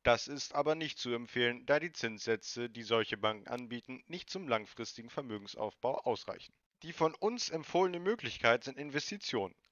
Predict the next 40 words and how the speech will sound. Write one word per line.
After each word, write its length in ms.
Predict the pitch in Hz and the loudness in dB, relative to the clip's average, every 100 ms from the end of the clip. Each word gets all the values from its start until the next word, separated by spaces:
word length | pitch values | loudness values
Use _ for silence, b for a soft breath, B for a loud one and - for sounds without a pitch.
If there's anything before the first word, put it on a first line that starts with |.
| - | 0
Eine 180 | 127 123 | 2 2
Möglichkeit 640 | 151 - 180 - 170 170 | -2 -2 -2 4 4 4
ist 320 | - 165 - | -2 -4 -4
es, 160 | 156 - | -4 -2
sein 220 | 202 214 | -2 2
Geld 360 | 123 120 - - | 4 4 2 0
auszugeben 640 | 135 - - 104 110 107 113 | 0 0 -6 -4 -2 -4 -8
und 220 | 160 175 - | -12 -12 2
all 200 | 117 113 | 6 6
das 240 | 110 107 - | 4 0 -4
zu 120 | 131 | -6
verbessern, 600 | - 143 117 107 113 113 - B B | 0 4 4 4 2 0 -6 B B
was 360 | 117 117 - 120 | 8 8 6 2
man 300 | 117 120 123 | 2 2 -6
sowieso 560 | 120 135 135 113 117 | -4 -2 -4 -4 -4
schon 240 | - 131 131 | -2 -2 0
verbessern 500 | 147 117 - 127 123 | 2 2 2 0 4
wollte. 400 | 123 107 98 - B B B | 6 6 -2 -10 B B B
Natürlich 560 | 135 - 214 214 - | -2 0 0 0 -4
muss 300 | 151 151 151 | -4 -2 0
man 200 | 135 127 | 4 4
darauf 440 | 120 117 113 113 - | 8 8 8 2 4
achten, 540 | 156 101 - 117 151 | 2 2 -10 -14 -6
dass 260 | 117 117 - | -2 -2 -2
man 260 | 110 107 104 | -2 -2 -2
das 240 | 101 - | -8 -4
Geld 300 | 113 110 101 | -2 -2 -4
nicht 380 | 107 143 202 - | -10 -8 -8 -10
in 160 | 143 151 | -10 -6
unnötige 500 | 170 131 110 110 117 | -4 -2 -2 -2 -6
Investitionen 720 | 107 113 120 104 113 107 107 | -6 -8 -8 -8 -4 -4 -2
steckt, 320 | - 151 - B B | -2 -2 -4 B B
nur 280 | - 135 120 | 2 6 10
weil 260 | 117 117 113 | 10 10 8
man 400 | 110 110 110 120 | 4 2 2 -6
nichts 340 | 120 - - | -8 -8 -4
anderes 380 | 123 120 110 104 | -2 0 -2 -2
zu 120 | - | -6
tun 300 | - 202 170 | -8 -8 -4
hat. 140 | 98 | -6